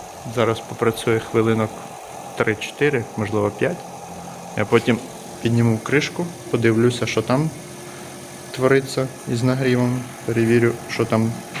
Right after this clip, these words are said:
із самим. Ну, якщо він вентилятор не включає,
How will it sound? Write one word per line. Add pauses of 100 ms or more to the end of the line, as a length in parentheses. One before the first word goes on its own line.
(2250)
із
самим. (680)
Ну,
якщо
він
вентилятор
не
включає,